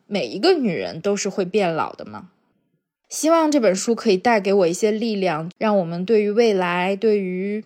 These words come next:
变老不再害怕，不再有多余的羞耻吧。那以上这五本书呢，就是我春节十天假期想要读的书，希望我也可以说到做到，放下手机，安静过节。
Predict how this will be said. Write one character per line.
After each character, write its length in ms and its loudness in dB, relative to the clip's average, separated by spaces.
变 180 4
老 360 0
不 180 -6
再 160 -2
害 180 -4
怕， 440 -6
不 100 -6
再 220 -2
有 340 -2
多 220 2
余 160 -4
的 100 -4
羞 240 -2
耻 240 -6
吧。 300 -12
那 320 2
以 200 0
上 340 2
这 480 6
五 180 -2
本 240 4
书 220 -2
呢， 320 -2
就 160 0
是 200 -4
我 360 0
春 320 -4
节 240 -2
十 300 -4
天 260 -4
假 300 -2
期 360 -8
想 180 0
要 160 2
读 140 -2
的 140 2
书， 280 -2
希 240 -8
望 320 -2
我 160 2
也 200 0
可 320 0
以 340 -8
说 260 4
到 160 4
做 180 0
到， 240 -2
放 360 -2
下 260 -2
手 260 -4
机， 300 -10
安 300 -4
静 260 -6
过 240 0
节。 480 -6